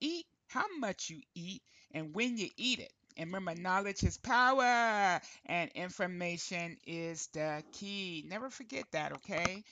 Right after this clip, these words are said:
Never forget that. So I am Robin Russell, your Inspired Survivor of Life podcast host of What You Say. Have an absolutely blessed,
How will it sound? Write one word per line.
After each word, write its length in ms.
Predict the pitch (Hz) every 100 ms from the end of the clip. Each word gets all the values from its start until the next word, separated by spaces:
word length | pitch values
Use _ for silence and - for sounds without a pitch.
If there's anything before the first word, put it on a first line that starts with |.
| - - -
Never 260 | 175 180
forget 400 | 196 196 170 175 -
that. 260 | 139 107 - _ _
So 440 | - 180 156 156 - - _ -
I 220 | 196 226
am 280 | 220 180 160
Robin 440 | 185 220 202 190
Russell, 440 | 190 220 - 269 277
your 320 | 196 196 -
Inspired 640 | 156 - - 208 220 233
Survivor 500 | 233 180 190 196 226
of 260 | 254 175 156
Life 280 | 185 208 214
podcast 680 | - 190 294 262 294 269 262
host 320 | - 254 254 -
of 140 | 185 147 -
What 360 | 311 - -
You 140 | 247 247
Say. 400 | - - 135 120 - - -
Have 220 | - 190 165
an 100 | -
absolutely 960 | - 208 185 233 214 214 196 185 165 156 143
blessed, 460 | 180 254 381 -